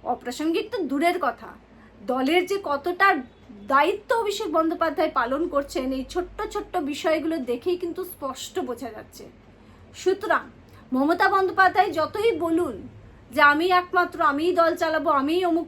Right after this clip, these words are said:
করবো", এর পিছনেও যে একটা রাজনৈতিক কৌশল রয়েছে মমতা বন্দ্যোপাধ্যায়ের, সেটাই বোঝা যাচ্ছে। সেটা কিন্তু অনেকেই ভুল বুঝছিল, কিন্তু ঠিক সময় ঠিক চালটা দিতে পারেন মমতা বন্দ্যোপাধ্যায়। পোড়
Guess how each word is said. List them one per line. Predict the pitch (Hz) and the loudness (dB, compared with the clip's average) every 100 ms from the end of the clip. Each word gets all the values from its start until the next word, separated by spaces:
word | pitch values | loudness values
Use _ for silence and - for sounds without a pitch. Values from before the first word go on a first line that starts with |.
| 330 | 0
করবো", | 277 269 | 4 4
এর | 285 285 - | 4 2 -6
পিছনেও | 277 - 349 392 466 415 | -8 -4 -2 0 0 0
যে | 381 | -4
একটা | - 359 330 269 | 2 2 4 0
রাজনৈতিক | 262 254 254 311 403 403 359 453 539 - - - - | -2 -2 -2 0 0 0 2 2 -2 -8 -20 -14 -2
কৌশল | 339 381 403 508 508 415 | 2 4 4 4 4 4
রয়েছে | 370 359 359 | 2 2 -2
মমতা | 294 320 302 | -2 -2 -2
বন্দ্যোপাধ্যায়ের, | 277 269 247 247 226 - 240 285 392 - | -2 -2 -2 -4 -4 -4 -4 -4 -6 -8
সেটাই | 254 277 311 285 | -6 -4 -4 -6
বোঝা | 254 247 | -8 -8
যাচ্ছে। | 208 - - 180 120 - - - - - - | -10 -14 -18 -18 -20 -20 -20 -20 -20 -20 -10
সেটা | 277 294 311 | -4 -2 0
কিন্তু | 330 381 392 311 | -2 0 0 2
অনেকেই | 302 339 392 466 370 262 | 0 -2 2 2 2 2
ভুল | 330 349 | 4 4
বুঝছিল, | 392 - 359 226 190 | 2 0 -2 -2 -4
কিন্তু | 262 269 - 415 - | -6 -6 -4 -4 0
ঠিক | 403 403 - | 0 0 -6
সময় | 403 370 370 359 | -4 0 0 0
ঠিক | 381 - - - | 0 -2 -6 0
চালটা | 339 320 320 311 | 0 2 0 -2
দিতে | 302 330 | -4 -2
পারেন | 320 311 330 | -2 0 -2
মমতা | 262 262 302 | -2 -2 -2
বন্দ্যোপাধ্যায়। | 262 262 262 262 240 247 196 190 - - - | 0 -2 0 0 0 -4 -12 -14 -20 -20 -10
পোড় | 285 320 | -2 2